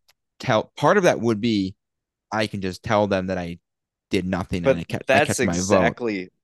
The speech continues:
Speaker 2: that's exactly what I'm getting at, though, is that, like, sure, I don't want to do this because I wanna keep my vote. But if I go back and tell my tribe that I chose not to participate to keep my vote,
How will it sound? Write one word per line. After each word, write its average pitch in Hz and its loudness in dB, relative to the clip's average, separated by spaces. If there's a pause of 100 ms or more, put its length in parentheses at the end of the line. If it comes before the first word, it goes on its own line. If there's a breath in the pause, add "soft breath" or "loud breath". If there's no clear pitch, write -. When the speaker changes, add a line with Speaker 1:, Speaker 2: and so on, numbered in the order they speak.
(460)
Speaker 2:
that's 143 0
exactly 139 2
what 131 4
I'm 98 -4
getting 113 -4
at, 92 -8
though, 80 -4 (120)
is 113 -4
that, 98 2
like, 104 0
sure, 156 2
I 120 2
don't 135 2
want 90 -10
to 151 -14
do 151 0
this 220 0
because 113 0
I 104 4
wanna 101 0
keep 107 -8
my 98 -2
vote. 95 0 (680 soft breath)
But 131 0
if - -4
I 113 2
go 117 0
back 131 2
and 101 -8
tell 123 0
my 107 -2
tribe 104 -2 (720)
that 117 4
I 107 4
chose 120 0
not 95 -6
to 101 -12
participate 110 -6
to 98 -14
keep 110 -8
my 95 0
vote, 92 0